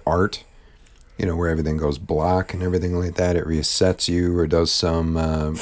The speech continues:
escape rope type thing. And then you wake up in some room,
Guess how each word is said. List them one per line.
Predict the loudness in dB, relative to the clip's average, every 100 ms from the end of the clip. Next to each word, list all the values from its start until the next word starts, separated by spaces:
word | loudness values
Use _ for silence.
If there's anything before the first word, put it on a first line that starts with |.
| -4
escape | -2 -2 0 0 2
rope | 2 2 2
type | -2 -2
thing. | -2 -2 0 -2 -6 -20 -20 -20 -20 -16 -2
And | 2
then | 4
you | 6
wake | 6 8
up | 6 4
in | 2
some | 2 2 2
room, | 4 4 6 4 2 -2